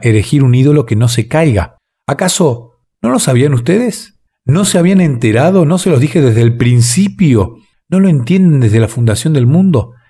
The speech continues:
Él reina sobre la bóveda de la tierra, cuyos habitantes son como langostas. Él extiende los cielos como un toldo y los despliega como una carpa para ser habitada. Él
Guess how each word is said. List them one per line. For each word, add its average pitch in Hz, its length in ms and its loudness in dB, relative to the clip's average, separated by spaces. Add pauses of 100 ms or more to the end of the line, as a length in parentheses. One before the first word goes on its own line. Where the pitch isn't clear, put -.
(240)
Él 190 280 0
reina 180 400 2
sobre 131 280 2
la 117 100 2
bóveda 143 360 2
de 117 120 2
la 110 160 2
tierra, 165 400 0
cuyos 113 280 0
habitantes 117 460 0
son 139 160 -4
como 120 220 0
langostas. 110 800 -2
Él 185 240 -2 (360)
extiende 196 720 0
los 123 140 2
cielos 175 220 -2
como 135 260 0
un 123 320 -4
toldo 151 500 2
y 110 40 2
los 113 140 2
despliega 143 640 0
como 131 180 0
una 131 300 -2
carpa 165 480 -2
para 110 180 -2
ser 127 180 -2
habitada. 117 480 0 (140)
Él 214 540 -2